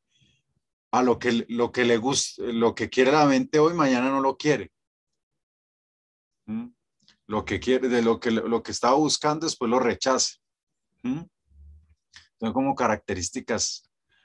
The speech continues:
como de la mente, ¿no? Entonces ya uno va conociendo cómo, cómo es, ¿no?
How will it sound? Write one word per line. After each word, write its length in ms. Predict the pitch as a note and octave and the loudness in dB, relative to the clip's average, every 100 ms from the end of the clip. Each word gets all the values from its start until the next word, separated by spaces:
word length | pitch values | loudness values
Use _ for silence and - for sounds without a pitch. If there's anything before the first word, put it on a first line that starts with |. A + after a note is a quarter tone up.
| _ _ _ _ _ _ _ _ _ | _ _ _ _ _ _ _ _ _
como 260 | - G#2+ G#2 | 0 2 2
de 80 | G2+ | 0
la 140 | F#2 | -2
mente, 440 | A2+ A#2+ F#2+ G2 | 0 -2 -2 -4
¿no? 120 | F#2+ A#2 | -4 -4
Entonces 260 | G#2+ A2 | -2 0
ya 80 | A#2 | 0
uno 140 | A#2+ | 2
va 120 | A#2+ A#2+ | 0 -2
conociendo 580 | C3+ A#2+ - G2+ G2+ | -2 -2 -2 -2 -4
cómo, 380 | G2+ A#2 A2+ G2 _ - | -4 -4 -4 -8 _ -16
cómo 320 | F#2+ A#2 A#2 | -8 -4 -4
es, 180 | G2+ F#2+ | -4 -8
¿no? 180 | G#2 | -14